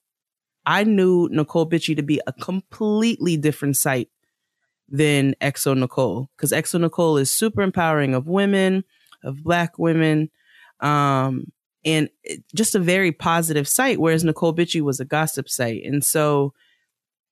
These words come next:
I thought it was really awesome that I didn't even associate her originally or associate her site originally with the site that she had before. And that's no shade to what she had going on before.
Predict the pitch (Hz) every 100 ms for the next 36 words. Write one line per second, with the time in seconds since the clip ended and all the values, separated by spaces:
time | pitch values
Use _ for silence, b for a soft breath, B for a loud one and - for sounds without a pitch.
0 | _ _ _ - 180 190 202 208 185 185
1 | 180 - 156 175 - 160 156 143 135 -
2 | 165 165 202 233 220 190 151 - 175 175
3 | - 151 147 151 143 104 127 147 147 139
4 | 131 127 123 127 131 160 156 156 139 143
5 | 135 - 143 135 131 135 143 139 127 123
6 | 120 131 - _ _ _ _ _ - 143
7 | 147 139 135 - - - _ _ _ _
8 | _ 151 151 - 139 131 135 139 143 131
9 | - 147 139 139 139 147 175 170 - 175
10 | 170 170 156 139 - 135 135 135 143 135
11 | 139 143 170 156 - 135 135